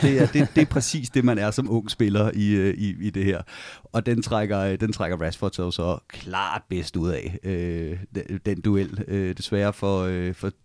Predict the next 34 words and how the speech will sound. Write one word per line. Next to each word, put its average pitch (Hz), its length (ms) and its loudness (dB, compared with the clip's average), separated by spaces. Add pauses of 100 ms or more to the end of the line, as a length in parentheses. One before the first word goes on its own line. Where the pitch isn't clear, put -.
(180)
Trent 98 180 2
Alexander-Arnold, 95 640 0
der 87 60 -4
også 92 220 -2
havde 101 80 2
en 104 60 4
lidt 135 240 4
hård 104 260 -4
dag, 95 360 -4
øh, 95 380 0 (420)
i - 80 0
sin 113 160 4
debut 123 260 6
sidste 165 340 0
år 101 280 2
på, 104 180 -2
øh, 98 260 0
på 104 120 4
Old 98 100 0
Trafford, 104 380 -2
faktisk. - 560 -8
Øhm, 95 460 2 (300)
men 101 140 0
en, 110 140 4
en, 113 260 6
en, 113 220 0
en 107 240 -2
rigtig, 117 360 -2
rigtig, 101 320 -6
rigtig, 95 500 -8
øh, 87 540 -4 (320)
fin 104 220 -2
indsats 90 480 -4
af, 87 160 -4